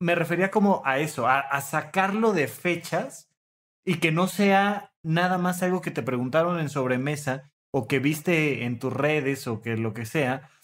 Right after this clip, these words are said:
sino que genuinamente tengas un lugar y un momento para ti, para decir, "A ver,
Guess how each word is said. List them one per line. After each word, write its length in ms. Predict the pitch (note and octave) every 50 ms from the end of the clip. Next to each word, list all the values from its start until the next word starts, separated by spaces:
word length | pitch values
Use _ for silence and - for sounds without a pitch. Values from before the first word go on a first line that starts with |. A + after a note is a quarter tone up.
| _ _ -
sino 260 | - E3+ D#3 D3+ D3+
que 120 | D3+ D3 C3+
genuinamente 680 | - D#3+ C#3 D3+ F3 F#3 F#3+ G3+ G3 F#3+ F#3 - F3+
tengas 400 | F3 F#3 F3+ F3 F3 E3+ - -
un 180 | F3 E3+ E3 D3
lugar 420 | C#3 C3+ B2 A#2+ B2+ C3 C3+ C3+
y 40 | C#3+
un 100 | C#3+ C#3+
momento 760 | C#3 B2+ A#2+ A#2+ A#2+ A#2+ B2 A#2+ - C3+ B2+ B2 A#2+ - _ _ _ _ _ _ _ _ -
para 440 | C#3 C3 B2 A#2 A#2 A2 A2+ -
ti, 240 | - D3 D#3 F3 G#3
para 300 | G#3 - D#3+ C3+ A#2+ A#2
decir, 340 | A#2 A2+ A2+ - C3+ C3 - -
"A 100 | B2+ A#2+
ver, 340 | B2 B2 A2+ G#2 - -